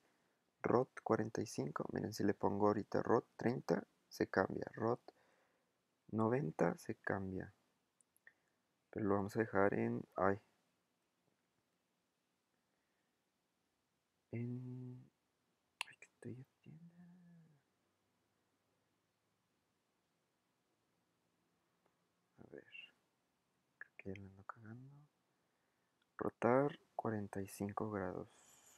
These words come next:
en el eje de las X. Ahí está. Bueno, esto la vamos a hacer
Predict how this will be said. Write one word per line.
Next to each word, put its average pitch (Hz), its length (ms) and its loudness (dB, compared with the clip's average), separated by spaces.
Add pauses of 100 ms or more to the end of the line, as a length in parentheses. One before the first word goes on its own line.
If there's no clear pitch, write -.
(200)
en 101 120 -4
el 92 140 -6
eje 92 180 -8
de 92 80 -2
las - 640 -12 (200)
X. - 300 -14 (1500)
Ahí 92 120 0
está. - 180 -4 (3000)
Bueno, 98 440 0 (1400)
esto 135 600 10
la 117 120 4
vamos 101 300 2
a 107 60 -4
hacer 117 400 -2